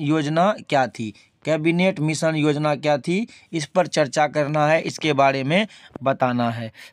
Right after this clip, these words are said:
पन्द्रहवाँ क्वेश्चन रहेगा आपका, अठारह सौ संतावन की क्रांति के धार्मिक कारणों की विवेचना करें। अठारह सौ संतावन की क्रांति भारतीय इतिहास में एक महत्वपूर्ण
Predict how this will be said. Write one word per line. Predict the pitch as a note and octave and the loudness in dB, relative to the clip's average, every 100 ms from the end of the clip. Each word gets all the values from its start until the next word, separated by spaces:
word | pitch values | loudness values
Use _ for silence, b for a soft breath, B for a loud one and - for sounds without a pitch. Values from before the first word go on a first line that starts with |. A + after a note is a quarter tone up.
| B - | B -2
पन्द्रहवाँ | E3 E3+ F#3 G3 | 2 4 4 4
क्वेश्चन | F3+ E3+ G3 | 2 0 2
रहेगा | F3+ F3 E3+ F3 | 4 4 4 4
आपका, | E3 - E3+ | 2 2 0
अठारह | E3 F#3+ C#3 D#3+ E3 F3+ | 0 -2 -2 0 2 0
सौ | F3 F3+ | 0 0
संतावन | F3 D#3 D#3+ D3+ D#3 D#3+ F3 | 0 0 0 4 4 4 -2
की | E3+ F3+ | 0 -2
क्रांति | - D3 D3 C#3 D#3+ | 0 0 0 0 -2
के | - E3+ D3+ | 0 0 0
धार्मिक | B2 B2+ D3 E3+ F3 | 2 2 2 0 -2
कारणों | - C#3+ D3 D3 | 0 0 2 -2
की | - C3+ | -2 -2
विवेचना | C3+ A#2+ A#2+ A2+ | 0 0 -2 -4
करें। | A2+ A2 G#2+ B B B | -4 -8 -8 B B B
अठारह | C#3+ C#3 C#3+ E3+ D#3 | -2 2 2 4 2
सौ | |
संतावन | D3+ D3+ C#3+ D3+ D#3 | -2 0 2 2 -2
की | D3 | -4
क्रांति | D3+ D#3 D3+ E3 | -2 0 0 0
भारतीय | C3+ B2+ C3+ D3+ C#3+ | 4 4 2 0 0
इतिहास | C3+ C#3+ D3+ D#3 | 0 2 2 0
में | E3 | -8
एक | - D#3 D3 | -4 -6 -4
महत्वपूर्ण | C3+ D3 D3+ D3+ - F3+ F#3 | -2 0 0 -2 -4 -2 0